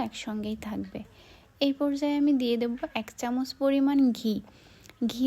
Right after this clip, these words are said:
দিয়ে ভালোভাবে ডোটা মেখে নিলে আপনার হাতে লেগে যাবে না। আর যখন চষি পিঠা কাটবেন, তখন কিন্তু কোনো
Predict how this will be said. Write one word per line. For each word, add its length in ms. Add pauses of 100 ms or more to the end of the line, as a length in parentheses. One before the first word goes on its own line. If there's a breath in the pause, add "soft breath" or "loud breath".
(100)
দিয়ে 160 (100)
ভালোভাবে 420 (140)
ডোটা 280 (100)
মেখে 340
নিলে 220 (500 loud breath)
আপনার 340
হাতে 280
লেগে 380
যাবে 280
না। 60 (380 loud breath)
আর 100 (100)
যখন 240 (140)
চষি 300
পিঠা 220 (140)
কাটবেন, 420 (180)
তখন 240 (100)
কিন্তু 280 (400 loud breath)
কোনো 140